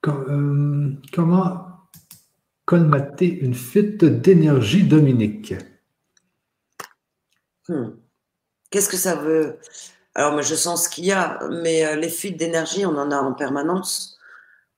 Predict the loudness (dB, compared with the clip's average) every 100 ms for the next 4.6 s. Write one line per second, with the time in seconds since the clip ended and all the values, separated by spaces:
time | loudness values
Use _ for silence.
0 | _ -6 -4 -4 -6 -6 -8 -8 -10 -12
1 | -16 -20 -12 -4 0 4 4 2 -2 -6
2 | -6 -4 -2 -2 0 0 0 -2 -4 -6
3 | -10 -16 _ -10 -6 -2 -2 -2 -4 -4
4 | -4 0 2 2 0